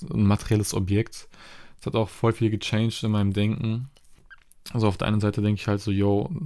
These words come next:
das Auto macht dich frei, aber auf der anderen Seite eigentlich gar nicht. Und das sind eigentlich so viele Sachen, wo dich binden. Du musst Versicherung zahlen,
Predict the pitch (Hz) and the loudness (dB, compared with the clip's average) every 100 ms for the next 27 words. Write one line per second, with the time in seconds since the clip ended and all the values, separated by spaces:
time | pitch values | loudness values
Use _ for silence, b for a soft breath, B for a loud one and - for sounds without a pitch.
0 | 147 - 107 - 104 92 98 - 110 110 | -6 -2 -4 0 -2 -2 -8 -4 0 2
1 | 107 101 101 - 101 107 107 107 95 - | 2 0 -2 -2 0 0 0 -2 -4 -2
2 | 104 107 110 - - - 95 95 - - | 0 2 2 -2 -18 -4 0 0 -4 -6
3 | 117 - 113 104 95 - 139 131 113 117 | -4 2 6 6 6 4 4 4 4 4
4 | - - - 101 - - 104 101 95 - | 2 -4 -4 0 0 2 2 2 0 2
5 | 120 120 107 104 104 - 98 107 - 107 | 2 2 0 0 0 -2 -2 -2 0 0
6 | - 107 104 104 104 | 2 2 4 2 0